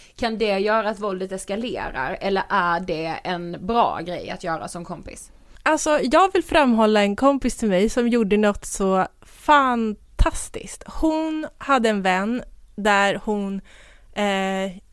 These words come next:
Speaker 2: inte, inte fysiskt våld, men det psykiska våldet gjorde henne rosenrasande.
Speaker 1: Mm.
Speaker 2: Hon uppfattade hur den här killen talade till hennes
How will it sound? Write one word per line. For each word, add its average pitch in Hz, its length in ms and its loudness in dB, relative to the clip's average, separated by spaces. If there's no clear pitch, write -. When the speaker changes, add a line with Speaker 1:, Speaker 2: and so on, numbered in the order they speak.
Speaker 2:
inte, 262 300 -2
inte 254 380 -4
fysiskt 220 480 -2
våld, 190 320 0
men 202 140 -4
det 196 80 -4
psykiska 214 680 -2
våldet 180 480 -4
gjorde 190 380 -2
henne 185 520 -4
rosenrasande. 208 1300 -2
Speaker 1:
Mm. 220 180 -4
Speaker 2:
Hon 330 280 0
uppfattade 202 680 -4
hur 196 300 -2
den 196 160 -4
här 180 260 -4
killen 190 400 -6
talade 269 680 2
till - 300 -8
hennes 202 600 -4